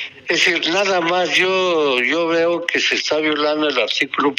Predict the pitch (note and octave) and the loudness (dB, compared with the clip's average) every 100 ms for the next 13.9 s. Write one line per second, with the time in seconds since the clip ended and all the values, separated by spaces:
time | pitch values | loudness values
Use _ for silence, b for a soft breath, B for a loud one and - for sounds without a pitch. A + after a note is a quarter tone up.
0 | - C#3+ C3 C#3 C#3+ C#3+ C3+ C#3 D3 C3+ | -2 -4 0 0 0 0 0 -2 -2 0
1 | C#3 C3+ C#3+ C#3 C3+ D#3 - - B B | 0 0 2 2 0 -4 -10 -8 B B
2 | B B B B - - C3 C3 C3 B2+ | B B B B -4 0 2 2 0 0
3 | A#2+ B2 B2+ B2+ B2 - C3 B2+ B2 C#3 | -2 0 0 0 0 0 2 2 4 4
4 | D#3+ - - - D3 C#3+ - C3+ B2+ B2+ | 2 2 0 0 0 0 0 0 2 0
5 | B2 A#2 D3 C3+ A#2+ C3+ F#3 - - - | 0 2 2 0 0 -2 -4 -12 -18 -10
6 | - B B B - - C3+ A2+ C3 C3 | -10 B B B -6 -4 -2 0 0 0
7 | - A2+ F#2 C#3+ D3 D3 - - C#3 C#3+ | 0 -2 0 0 0 -2 0 2 2 0
8 | D3+ C3+ C3+ C#3+ B2+ C#3+ C3 D3+ D3+ - | -2 -2 -2 -2 0 -2 -2 -2 -2 -4
9 | - B B B B - C#3 A2+ - - | -2 B B B B -2 0 2 2 2
10 | - B3 B3 - A2 - A2+ - - - | 2 0 -2 -2 -2 0 -2 -2 0 2
11 | A#2+ D#3+ - - B B - - C3+ C#3+ | 0 -2 -4 -4 B B -4 0 2 2
12 | C#3+ - E3 E3 B2 B2 C3+ A#2+ A2+ A#2 | 0 -2 -2 -2 0 2 2 2 2 0
13 | C#3+ F3+ - G3+ F3+ D3+ C3+ C#3+ | 0 0 -2 -2 -2 0 0 -2